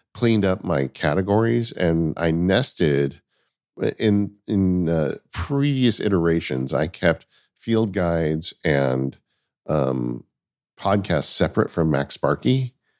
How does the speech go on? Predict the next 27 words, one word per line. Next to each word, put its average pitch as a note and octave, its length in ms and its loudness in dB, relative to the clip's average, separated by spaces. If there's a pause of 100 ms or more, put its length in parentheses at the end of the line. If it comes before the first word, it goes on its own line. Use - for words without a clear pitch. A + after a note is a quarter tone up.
(640)
because E2 520 0
of D#2+ 100 0
the E2 80 0
way D#2+ 220 2
Timery E2+ 560 0
displays D2+ 480 0
reports. F2+ 520 2
It - 60 -2
just, - 440 -4
I - 60 -2
thought - 200 2
it A1 60 0
was A1+ 120 -4
cleaner. F2+ 500 0
But F2+ 320 -2 (360)
with F#2+ 200 0
the G2 100 2
way F2 480 2
Timing A#2+ 640 0
does C#2 180 -2
reports, C2+ 440 -4
I F2 160 2
can E2 280 -2
slice D#2 400 0
it G2+ 140 0 (120)
easier. A2 580 0
So E2 420 0